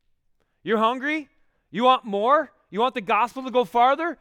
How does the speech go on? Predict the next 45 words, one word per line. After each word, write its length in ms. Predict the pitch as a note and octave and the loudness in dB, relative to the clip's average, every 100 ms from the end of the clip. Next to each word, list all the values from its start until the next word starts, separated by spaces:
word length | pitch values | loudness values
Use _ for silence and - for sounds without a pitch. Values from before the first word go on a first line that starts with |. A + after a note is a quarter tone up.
| _ | _
You 140 | - A3 | -8 -2
wanna 240 | B3 C4 | 0 0
know 220 | A#3 A#3+ | 2 0
what 160 | C#4+ B3 | 0 -2
your 80 | A#3+ | -4
next 220 | B3+ B3 | -6 -8
assignment 440 | G#3+ A#3+ B3+ C#4 | -4 -2 0 -2
is? 220 | D#4 E4 _ _ | -4 -4 _ _
I'll 160 | D#3+ B3+ | -2 -2
feed 320 | - B3+ G#3 | -2 -8 -8
you 100 | A3 | -4
right 240 | A#3 A#3+ B3 | 0 0 0
now. 360 | C#4 D#4+ A#3+ _ _ _ _ _ _ _ _ _ _ _ _ _ _ - | 0 -2 -4 _ _ _ _ _ _ _ _ _ _ _ _ _ _ -8
And 100 | G#3+ | -4
it 60 | |
won't 240 | B3 C4 C4 | -2 -2 -4
be 80 | B3+ | -6
physical. 540 | B3+ D4+ C#4 B3+ B3+ | -6 -6 -4 0 0
It's 120 | G#3 | 0
gonna 140 | A3 B3 | -6 -8
be 80 | |
spiritual. 480 | B3 - D4 - A3+ | -10 -8 -8 -4 -4
Here, 160 | G#3+ A#3+ | -4 -4
it's 220 | G3 D#3+ | -8 -4
coming 280 | A3+ C4 C4+ | 0 0 0
right 220 | C4+ C#4 | 2 4
at 180 | D#4+ D#4+ | 2 2
you. 80 | G#3 | -4
It's 120 | - | -4
coming 260 | B3 B3+ | -4 -2
right 160 | B3 B3+ | -2 0
now." 320 | C#4+ E4 G3 - _ _ _ _ _ _ _ _ _ | 2 2 0 -8 _ _ _ _ _ _ _ _ _
God's 180 | - A#3 | 4 4
like, 160 | A3+ G3+ | 4 4
"I'll 140 | C4+ | 4
feed 320 | C4 C4 A#3 | 4 0 -2
you. 200 | C4 D#4+ - _ - | 0 -2 -4 _ 0
Here." 320 | D#4 A#3+ C#3+ _ _ _ _ _ _ - | 2 2 -2 _ _ _ _ _ _ -20
And 120 | C#3 | -10
so 100 | F#3 | -8
he 200 | F#3 E3 - _ _ | -8 -10 -20 _ _
takes 220 | - F#3 | -14 -14
the 100 | - | -16
sheet, 380 | C3+ - G3+ C3+ | -20 -16 -16 -14
right? 320 | A2 A#2+ F#3 | -12 -10 -10